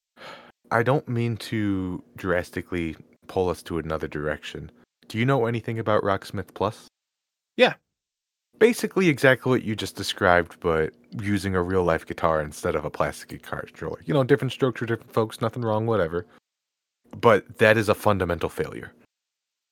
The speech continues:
Speaker 1: And I think if you are going to be a Guitar Hero kind of marketer, you should take a really deep look at that before you proceed. And I think the most correct answer,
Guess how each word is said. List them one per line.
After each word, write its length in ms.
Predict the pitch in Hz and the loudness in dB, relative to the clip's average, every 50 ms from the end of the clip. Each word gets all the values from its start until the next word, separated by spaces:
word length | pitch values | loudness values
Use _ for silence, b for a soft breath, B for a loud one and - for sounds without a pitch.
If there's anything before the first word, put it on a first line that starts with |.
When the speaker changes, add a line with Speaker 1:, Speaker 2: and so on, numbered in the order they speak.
| _ _ _ _ _ | _ _ _ _ _
Speaker 1:
And 260 | - 98 95 90 85 - | -2 0 0 0 0 0
I 140 | - 92 87 | 0 0 0
think 440 | - - - - 104 123 135 - - | -2 -4 0 2 2 2 2 0 -4
if 160 | - 98 - | -6 -4 -2
you 100 | 104 98 | 2 2
are 80 | 92 90 | 2 2
going 240 | - 95 95 95 92 | 2 0 0 0 0
to 80 | 101 92 | -4 -4
be 360 | 87 92 90 90 92 92 - | -4 -2 -2 -2 -2 -2 -2
a 300 | - 87 85 85 85 82 82 | -2 0 0 0 -2 -4 -6
Guitar 340 | - 82 - - 90 90 | -8 -6 -2 0 2 2
Hero 360 | 87 - - 98 95 92 92 87 | 0 0 -2 -2 0 0 0 -2
kind 320 | - - 90 87 82 80 | -2 -4 -4 -4 -2 -2
of 240 | 82 80 78 - - | -2 -4 -4 -6 -10
marketer, 500 | - 82 82 87 90 - 120 135 147 156 - b b b _ _ _ _ _ - - | -10 -6 -6 -4 -4 -2 0 0 0 -2 -4 b b b _ _ _ _ _ -12 -8
you 140 | 98 101 98 | -6 -4 -4
should 180 | - 101 - | -4 -4 -4
take 160 | - 92 - - | -4 -4 -4 -6
a 60 | 80 | -8
really 420 | 78 82 95 104 107 107 104 104 | -8 -4 -2 -2 -2 -2 -2 -4
deep 260 | 101 - - 101 98 _ _ - - | -6 -8 -10 -10 -10 _ _ -4 -4
look 160 | 92 - - | -4 -2 -4
at 100 | 82 - | -6 -6
that 180 | 82 76 - - | -4 -6 -6 -6
before 280 | 73 73 73 80 80 | -10 -10 -8 -6 -6
you 80 | 78 73 | -8 -8
proceed. 440 | - - - - - - - - - _ _ _ _ _ _ _ _ _ _ _ - | -12 -14 -14 -14 -14 -16 -18 -18 -20 _ _ _ _ _ _ _ _ _ _ _ -14
And 100 | - 80 | -10 -8
I 80 | 80 78 | -8 -8
think 300 | - - 151 156 - - | -4 -4 -4 -4 -2 -2
the 100 | 98 90 | -2 0
most 300 | 82 85 110 127 - - | 0 0 0 -2 -2 -4
correct 320 | - 117 104 85 78 - - | 0 2 4 4 2 0 -4
answer, 440 | 78 78 76 - - 78 78 78 | -6 -6 -8 -8 -8 -6 -6 -8